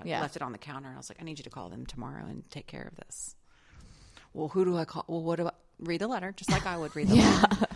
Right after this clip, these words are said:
Speaker 2: Um, and do what I would do and call and get him on the phone. "Well, do we need a, an account number?" I was like, "I don't know. Ask him when you call him."
Speaker 1: Yeah.
Speaker 2: Like, I gotta go. <laughs> Like, and a couple days passed, you know, and it was like, "Did you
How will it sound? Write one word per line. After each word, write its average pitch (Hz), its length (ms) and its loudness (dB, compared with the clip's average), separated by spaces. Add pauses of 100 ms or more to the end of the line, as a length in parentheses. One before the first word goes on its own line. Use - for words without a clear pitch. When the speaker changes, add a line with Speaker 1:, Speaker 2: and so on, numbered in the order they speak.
(300)
Speaker 2:
Um, 156 360 4
and 165 140 -6
do 156 160 0
what 175 80 2
I 185 120 6
would 220 120 0
do 135 420 -2
and 151 200 -8
call 127 260 -2
and 151 80 -6
get 151 100 -8
him 147 80 -6
on 147 60 -6
the 156 60 -8
phone. - 180 -12
"Well, 156 100 -6
do 175 100 -4
we 170 120 -4
need 165 160 -6
a, 147 60 -6
an 135 180 -8
account 143 320 -8
number?" 156 200 -8
I - 40 -10
was - 100 -12
like, - 140 -16
"I 180 60 -6
don't 196 120 -6
know. 320 60 -16 (240)
Ask - 280 -10
him 196 100 -4
when 190 100 -4
you 196 80 -8
call 220 300 -4
him." - 100 -10
Speaker 1:
Yeah. 196 320 2
Speaker 2:
Like, - 160 -14
I - 100 -10
gotta 160 200 -8
go. 143 160 -8
<laughs> - 40 -20 (360)
Like, 220 240 2 (600)
and 156 200 0
a 147 40 -4
couple - 240 -6
days 147 240 -6
passed, 131 500 -6
you 147 80 -8
know, 127 80 -8
and 131 80 -10
it - 60 -18
was - 120 -16
like, 123 200 -16
"Did 123 240 -12
you 120 320 -12